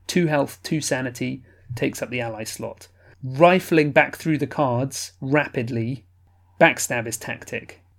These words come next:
pilfer is trick, slip away is trick. What is sneak by? Trick as well. Cracking.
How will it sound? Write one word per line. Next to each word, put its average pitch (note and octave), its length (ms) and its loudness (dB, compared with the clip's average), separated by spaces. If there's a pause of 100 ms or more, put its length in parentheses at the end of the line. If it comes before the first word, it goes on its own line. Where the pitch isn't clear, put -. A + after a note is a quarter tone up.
(140)
pilfer D#3+ 460 4
is A#2+ 140 0
trick, - 560 -6 (280)
slip - 300 -2
away D3+ 320 6
is A#2 160 -4
trick. - 480 -8 (520)
What C3 340 -6 (140)
is A#2 640 -4 (540)
sneak B2 500 -6
by? G#2+ 480 -6 (960)
Trick - 540 -8
as A#2 160 -10
well. A#2 520 -2 (520)
Cracking. A#2 800 -8